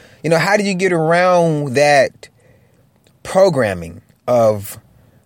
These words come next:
one person, you know, understanding what, you know, sharing time and the other person not understanding sharing time? How do you get around that? You know?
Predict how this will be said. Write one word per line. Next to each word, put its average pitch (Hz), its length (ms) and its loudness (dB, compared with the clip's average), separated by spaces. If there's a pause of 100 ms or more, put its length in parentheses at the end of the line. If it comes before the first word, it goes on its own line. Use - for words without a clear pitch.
(140)
one 131 280 0
person, 113 640 -2 (160)
you 127 100 -4
know, 110 300 2 (320)
understanding 127 720 0
what, 117 220 2 (100)
you 120 100 -2
know, 107 220 2 (180)
sharing 131 400 0
time 127 320 -4
and 120 100 -2
the 101 60 -4
other 120 140 0
person 120 340 -2
not 147 160 -2
understanding 98 540 -10
sharing 95 360 -8
time? 82 300 -10
How 143 120 -2
do 151 100 0
you 143 60 -2
get 135 120 -2
around 117 380 0
that? - 220 -10 (1900)
You 98 80 -18
know? 101 260 -10